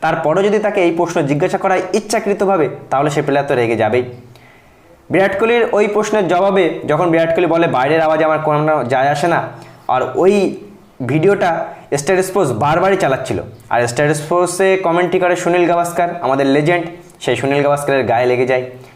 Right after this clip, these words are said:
সুনীল গাভাস্কার রেগে যায় স্টার স্পোর্টসের ওপরে, বিরাট কোহলির ওপরে।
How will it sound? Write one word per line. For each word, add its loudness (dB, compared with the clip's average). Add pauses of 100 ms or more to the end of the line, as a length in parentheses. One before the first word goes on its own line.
সুনীল 0
গাভাস্কার 0
রেগে 2
যায় 2
স্টার 0
স্পোর্টসের -2
ওপরে, 0
বিরাট 0
কোহলির 2
ওপরে। -2